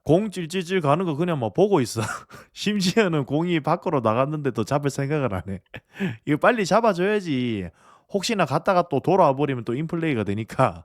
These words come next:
파울 됐으면 빨리 끊어야 되거든요. 그 짧은 상황에서 레일리 선수는 정확하게 두 번 빡쳤습니다. 공 주우러 갔는데 결국에 안 잡은 거. 다시 말씀드리지만 잡고 던졌으면 널널했어요. 아웃이었어요, 그거는.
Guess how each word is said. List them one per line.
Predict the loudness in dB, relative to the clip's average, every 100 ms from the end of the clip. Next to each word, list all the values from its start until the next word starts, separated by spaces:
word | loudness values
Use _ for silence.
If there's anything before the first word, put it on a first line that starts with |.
| _
파울 | 2 4 6 4
됐으면 | 2 -2 -2 -4 -2
빨리 | 0 0
끊어야 | 0 -2 0
되거든요. | 0 -2 -2 -4 -6 -8
그 | 0 2 2
짧은 | 4 4 4 0 -2
상황에서 | -2 0 0 -2 0 2 4
레일리 | 4 4 4 2 0
선수는 | 0 0 0 -2 -2
정확하게 | 0 2 2 0 -2
두 | -2 -2
번 | 0 0 0
빡쳤습니다. | -2 -2 -4 -4 -4 -4 -4 -4 0
공 | 2 2 0
주우러 | 0 2 2
갔는데 | 0 -2 0 2 2
결국에 | 2 2 4 2
안 | 2 0
잡은 | 2 2 2 -2
거. | -4 -8 -4
다시 | -2 0
말씀드리지만 | 2 2 0 -2 0 0 0 -2
잡고 | 0 0 -2
던졌으면 | -2 -2 -2 -2 -2 -2
널널했어요. | 0 4 6 4 2 2
아웃이었어요, | 2 2 0 -2 -2 -2 -4
그거는. | -2 -4 -4 -4 -6